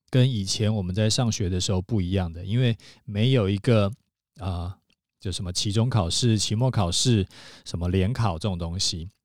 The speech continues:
所以就是你理-，理论上是差不多的东西，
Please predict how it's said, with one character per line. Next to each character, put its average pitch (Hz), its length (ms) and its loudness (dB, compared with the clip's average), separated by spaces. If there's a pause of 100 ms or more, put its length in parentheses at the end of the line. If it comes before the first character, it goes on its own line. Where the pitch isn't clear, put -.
(280)
所 - 160 4
以 143 220 6 (260)
就 143 160 4
是 127 340 6 (760)
你 107 400 -2 (680)
理-， 131 220 2 (220)
理 120 240 2
论 214 240 6
上 165 260 2
是 143 160 2
差 131 220 2
不 123 80 0
多 123 160 6
的 110 100 6
东 104 180 4
西， 101 440 0